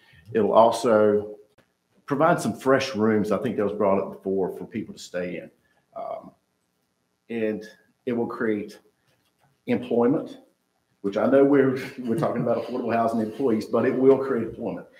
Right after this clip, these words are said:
It will help, there'll be generate tax income for the city. It will also, it will be vendors, things like that. There will be income that will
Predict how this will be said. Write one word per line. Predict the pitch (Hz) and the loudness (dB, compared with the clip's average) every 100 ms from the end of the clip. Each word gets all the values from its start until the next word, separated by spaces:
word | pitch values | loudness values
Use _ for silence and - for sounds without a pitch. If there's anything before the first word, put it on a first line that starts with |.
| - | -2
It | 131 | 4
will | 135 127 | 4 4
help, | 147 123 113 | 2 2 2
there'll | 131 131 | 0 0
be | 131 | -2
generate | 117 131 123 120 117 - _ | -2 -2 0 -2 -4 -12 _
tax | - | -10
income | 101 90 87 85 | -8 -8 -12 -14
for | 82 | -18
the | 80 _ | -20 _
city. | - 80 - - _ _ | -18 -16 -16 -20 _ _
It | 113 | -4
will | 113 120 | 2 6
also, | 131 - - 90 - - _ _ - _ _ _ _ _ - - - _ _ _ _ _ _ _ | 6 4 0 -4 -4 -12 _ _ -20 _ _ _ _ _ -16 -16 -18 _ _ _ _ _ _ _
it | 123 120 | -2 -2
will | 113 110 | -2 -2
be | 113 110 107 - | 0 0 -2 -8
vendors, | - 117 131 120 - - - - _ - | -10 0 2 0 -2 -10 -12 -18 _ -4
things | 131 135 | -2 0
like | 123 - | -2 0
that. | 117 117 127 | 0 2 4
There | 147 | 4
will | 147 | 4
be | 120 120 | 0 -2
income | 131 123 117 104 | -2 -2 -2 -2
that | 104 98 | -2 -2
will | 98 | -6